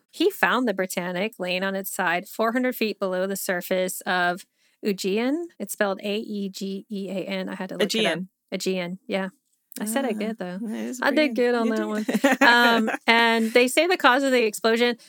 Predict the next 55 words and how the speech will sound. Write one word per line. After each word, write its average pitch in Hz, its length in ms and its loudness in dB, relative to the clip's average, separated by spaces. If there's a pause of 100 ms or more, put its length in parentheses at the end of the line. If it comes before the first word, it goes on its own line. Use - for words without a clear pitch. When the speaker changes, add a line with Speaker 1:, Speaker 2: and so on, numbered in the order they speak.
Speaker 1:
some 285 160 2
people 302 240 4
said 240 300 4
they, 220 140 4
for 233 140 2
a 226 80 6
long 220 200 4
time, 208 420 2
they 202 140 2
didn't 185 440 2
know 185 160 2
what 185 120 2
it 185 100 -2
was. 175 220 2
They 185 100 0
thought 175 220 2
Speaker 2:
Yeah. 180 60 0
Speaker 1:
maybe 180 360 0
the 170 140 -2
British 180 560 -2
had 175 240 -4 (200)
Speaker 2:
Blo-, 156 180 0 (120)
like, 160 80 0
Speaker 1:
somehow 190 440 2
accidentally 185 580 2
blown 180 200 2
up 185 120 4
their 185 140 6 (180)
Speaker 2:
another, - 80 -4
Speaker 1:
own 185 80 4
Speaker 2:
another 190 180 6
Speaker 1:
ship 196 80 6
or 202 60 4
Speaker 2:
warship, 175 480 2
like, 175 180 2
came 165 240 -2
out 160 220 2
and 160 340 -4
Speaker 1:
Yeah, 226 220 6
Speaker 2:
accidentally 170 400 4
Speaker 1:
but 226 340 6
I 226 60 4
Speaker 2:
rammed - 60 2
Speaker 1:
think 285 120 2
Speaker 2:
it - 40 -2
with - 60 0
a 277 40 6
Speaker 1:
they've 269 100 2
Speaker 2:
bomb. 165 140 -6
Speaker 1:
proven 196 320 2
at 170 140 -2
this 165 140 -4
point 165 240 -4
it 165 100 -6
was 165 520 -6